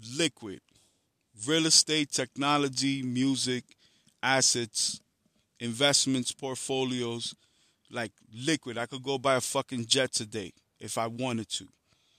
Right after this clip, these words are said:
Not that I'm gonna go buy a jet and fucking put my whole net worth into some bullshit like that. But that's a different conversation.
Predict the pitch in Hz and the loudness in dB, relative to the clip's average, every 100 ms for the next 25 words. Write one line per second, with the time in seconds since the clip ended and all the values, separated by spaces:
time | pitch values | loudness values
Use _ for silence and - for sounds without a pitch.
0 | _ _ _ 107 120 127 143 147 151 147 | _ _ _ -8 -6 -2 0 2 2 2
1 | 131 151 135 147 139 120 156 151 - 110 | 0 -2 4 4 4 2 4 4 2 -6
2 | - 127 127 - 139 120 123 120 135 131 | -4 -6 -6 -6 -6 0 0 0 0 0
3 | 131 135 - 127 135 127 127 113 120 - | 2 0 -2 -4 -4 -4 -8 -8 -6 -4
4 | 113 107 107 131 147 - 117 104 104 95 | -4 -6 -6 -4 0 2 0 -2 -6 -8
5 | 107 110 - - - - _ _ _ _ | -10 -10 -14 -20 -20 -20 _ _ _ _
6 | _ _ _ _ - 113 127 139 135 139 | _ _ _ _ -14 -4 0 0 0 -2
7 | 135 117 131 117 - 139 120 98 - | -2 -2 0 2 2 2 2 -2 -8